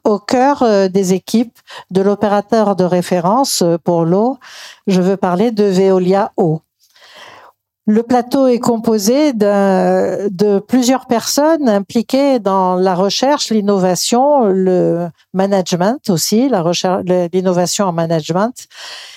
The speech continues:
Et donc, je vais vous présenter les, commencer par présenter les personnes qui sont autour de ce plateau, qui vont animer ce débat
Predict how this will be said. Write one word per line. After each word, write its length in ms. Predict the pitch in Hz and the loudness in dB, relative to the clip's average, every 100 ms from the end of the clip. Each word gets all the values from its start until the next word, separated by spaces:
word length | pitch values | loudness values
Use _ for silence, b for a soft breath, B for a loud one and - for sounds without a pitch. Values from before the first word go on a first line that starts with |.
| B | B
Et 180 | 226 240 | -2 -2
donc, 240 | 196 220 214 | -2 -4 0
je 80 | 214 | 0
vais 80 | |
vous 100 | 240 | 0
présenter 500 | 226 240 220 208 247 | 0 -2 0 -2 0
les, 640 | 247 208 180 170 170 160 - | 0 2 2 2 2 0 -2
commencer 420 | - 202 208 - | -2 -2 0 -2
par 220 | 277 220 - | -2 -2 -2
présenter 560 | 220 196 180 - 226 | -2 0 -2 0 0
les 100 | 226 | 0
personnes 400 | 196 175 - 226 | 0 -2 -2 -4
qui 140 | - 180 | -4 -2
sont 140 | 208 | 0
autour 260 | 190 208 180 | 0 -2 0
de 80 | |
ce 160 | 180 196 | -2 -2
plateau, 460 | 175 165 - 214 254 | -2 -4 0 0 0
qui 200 | - 196 | -4 -2
vont 140 | 185 | 0
animer 420 | 185 185 214 220 | 0 0 0 0
ce 160 | 214 202 | -2 -2
débat 480 | 170 170 175 208 | -2 0 0 -2